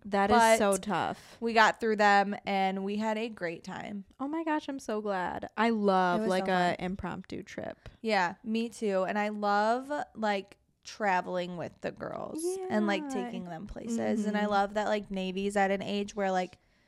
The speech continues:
Speaker 2: she can, like, have fun doing it, and, like, she really knows what's going on.
Speaker 1: Yeah.
Speaker 2: Naomi too, though. Like, she's so alert, and, you know, they're at the ages where they can, like,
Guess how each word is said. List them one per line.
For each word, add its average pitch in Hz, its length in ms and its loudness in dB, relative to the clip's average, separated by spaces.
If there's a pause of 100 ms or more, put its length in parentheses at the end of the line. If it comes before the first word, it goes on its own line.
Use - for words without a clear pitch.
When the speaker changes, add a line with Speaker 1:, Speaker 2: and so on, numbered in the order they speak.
(120)
Speaker 2:
she - 180 -8
can, 254 140 -4
like, 208 140 -6
have 185 320 -4
fun 190 340 -4
doing 190 320 -4
it, 196 480 -4
and, 180 160 -8
like, 208 160 -12
she - 160 -10
really 196 260 -4
knows 185 240 -6
what's 190 200 -6
going 185 300 -4
on. 180 280 0
Speaker 1:
Yeah. 170 420 2
Speaker 2:
Naomi 233 540 0
too, 214 300 0
though. 175 280 2
Like, 185 220 -2
she's 214 260 -4
so 190 240 2
alert, 220 640 4
and, 185 320 0
you 180 60 -6
know, 175 160 -6
they're 185 140 -2
at 185 120 -4
the - 100 -6
ages 185 300 -6
where 175 100 -6
they 170 120 -8
can, 185 180 -14
like, - 300 -12